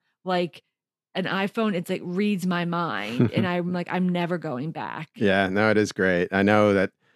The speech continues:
Speaker 2: there's people who love Androids. I just can't wrap my head around it. Like, they're like, "You could customize." I'm like, "I don't want to <laughs> customize it.
Speaker 1: <laughs> Yes.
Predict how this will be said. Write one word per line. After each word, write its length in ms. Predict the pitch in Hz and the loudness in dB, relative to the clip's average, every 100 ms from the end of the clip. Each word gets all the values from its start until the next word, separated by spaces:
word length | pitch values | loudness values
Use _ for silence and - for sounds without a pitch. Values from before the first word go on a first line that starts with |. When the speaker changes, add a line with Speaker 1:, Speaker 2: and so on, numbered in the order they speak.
| _ _ - | _ _ -16
Speaker 2:
there's 120 | 107 | -8
people 280 | - - 110 | -6 0 2
who 60 | |
love 220 | 101 104 104 | 6 6 6
Androids. 500 | 104 98 95 90 90 | 4 4 2 2 0
I 60 | |
just 360 | 82 85 - - | -2 -4 -8 -10
can't 280 | - 87 85 - - | -2 0 -2 -6 -2
wrap 260 | 90 90 | 2 2
my 120 | 98 | 0
head 200 | 87 90 | 0 0
around 360 | 82 80 80 80 | 0 0 0 0
it. 160 | 82 - | -2 -4
Like, 180 | 92 - | -10 -6
they're 120 | 90 | -4
like, 120 | 90 | 0
"You 100 | 165 | 2
could 260 | 160 135 - | 2 0 0
customize." 540 | - 190 - 120 104 | 2 2 2 2 2
I'm 80 | 87 | 0
like, 140 | 90 90 | -2 0
"I 80 | |
don't 160 | 95 85 | 0 2
want 240 | 95 120 - | 4 4 2
to 60 | |
<laughs> 20 | |
customize 640 | - 82 - 123 110 208 - | -2 -2 -2 -4 -2 -2 -2
it. 140 | 233 | 0
Speaker 1:
<laughs> 100 | 226 | 0
Yes. 340 | 214 180 151 | -2 -4 -8